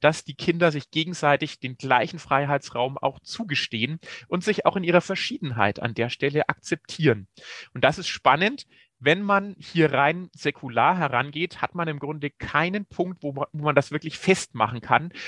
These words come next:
sondern es bleibt einfach eine subjektive Entschließung und der eine sagt, ich ge-, garantiere dem anderen seine Freiheit und der andere sagt, ich mach's nicht. Ähm, so wie wir es im Moment vielleicht gerade in der Ukraine erleben mit Putin, ja, wenn der einmarschiert in der Ukraine, was wird passieren?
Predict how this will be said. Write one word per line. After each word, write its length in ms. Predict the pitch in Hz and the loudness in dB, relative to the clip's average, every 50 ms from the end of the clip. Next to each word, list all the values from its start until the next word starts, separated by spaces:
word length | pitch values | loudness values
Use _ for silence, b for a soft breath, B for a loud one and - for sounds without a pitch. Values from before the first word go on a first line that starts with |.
| B B B | B B B
sondern 160 | 151 139 139 | -4 -4 -4
es 100 | 131 - | -4 -2
bleibt 380 | - 139 143 160 - - - | 2 4 4 4 4 2 2
einfach 320 | 135 139 147 147 160 - - | 2 2 2 0 -4 -2 0
eine 220 | - 143 143 147 139 | 2 0 2 0 -4
subjektive 640 | - - 165 - 170 160 - - 165 160 151 143 | -10 -10 -10 -8 -10 -10 -10 -8 -8 -4 -2 -2
Entschließung 500 | 127 127 - - 165 196 214 - 226 208 | -2 -4 -6 -10 -10 -8 -6 -6 -6 -6
und 100 | 180 147 | -2 2
der 160 | 127 131 - 131 | 2 4 4 4
eine 240 | 135 143 147 147 | 4 2 0 -2
sagt, 280 | 139 139 147 147 - _ _ | 2 2 2 2 2 _ _
ich 220 | - 113 - - | -16 -16 -16 -14
ge-, 220 | - 143 131 - - _ - | -8 -6 -6 -6 -6 _ -2
garantiere 440 | 151 131 131 127 127 - - 208 | 0 0 0 0 -2 0 0 0
dem 140 | 214 214 180 | 0 0 -2
anderen 300 | 151 147 151 156 156 151 | -2 -2 0 0 -2 0
seine 220 | 147 143 139 147 - | 0 0 0 -2 -2
Freiheit 260 | - 131 131 139 135 | 0 2 2 2 2
und 60 | 131 | 0
der 80 | 131 - | 0 -2
andere 180 | 131 135 131 | -2 -2 -2
sagt, 180 | 143 139 - - | -2 -2 -2 -4
ich 120 | 135 - | -6 -2
mach's 240 | 131 120 120 - - | -2 -2 -2 -2 -2
nicht. 260 | 165 208 - - - B B B B B B B B B B _ - | -2 -2 -2 -4 -10 B B B B B B B B B B _ 2
Ähm, 320 | 151 147 147 147 151 147 _ | 4 4 4 0 -6 -10 _
so 180 | - - 175 175 | -6 -4 -4 -2
wie 100 | 202 190 | -2 -2
wir 40 | 180 | -4
es 80 | 160 | -4
im 60 | 170 156 | -4 -6
Moment 280 | 151 143 151 170 175 | -4 0 0 -2 -2
vielleicht 300 | - - 147 147 143 - | 0 0 0 0 0 0
gerade 300 | - 143 143 143 147 156 | 0 2 2 4 4 2
in 220 | 139 - - 147 139 | 2 0 0 -2 0
der 120 | 147 123 | -2 -2
Ukraine 640 | - - - 147 143 151 165 175 196 220 220 214 - _ _ _ _ _ _ _ _ _ _ _ - - - - | -2 -4 -2 0 0 0 0 -4 -6 -4 -6 -6 -8 _ _ _ _ _ _ _ _ _ _ _ -20 -6 0 2
erleben 480 | 160 151 156 165 175 175 185 190 185 | 2 4 4 4 2 2 -2 -4 -8
mit 160 | 165 151 135 | -8 -8 -10
Putin, 520 | - - - 202 - - 208 214 247 214 147 | -10 -14 -14 -10 -6 -4 -4 -4 -4 -2 0
ja, 200 | 151 165 190 190 165 | 2 2 2 0 -4
wenn 340 | 147 135 160 156 160 156 | -2 0 0 0 0 0
der 220 | 139 160 156 151 - | 2 2 4 4 4
einmarschiert 480 | 143 165 175 185 185 - - 185 175 | 2 2 0 -2 -4 -4 -4 -8 -6
in 80 | 175 165 | -4 -2
der 160 | 175 160 165 | -2 -2 -2
Ukraine, 540 | 165 - - 170 151 165 165 180 202 202 196 | -4 -4 -2 0 0 0 -2 -4 -4 -4 -4
was 340 | - 139 139 170 - - - | -4 -2 -2 -2 -2 -2 -6
wird 160 | 185 185 _ | -6 -6 _
passieren? 520 | - 196 190 160 165 170 165 135 113 104 | -2 -2 -2 -2 0 0 2 2 0 0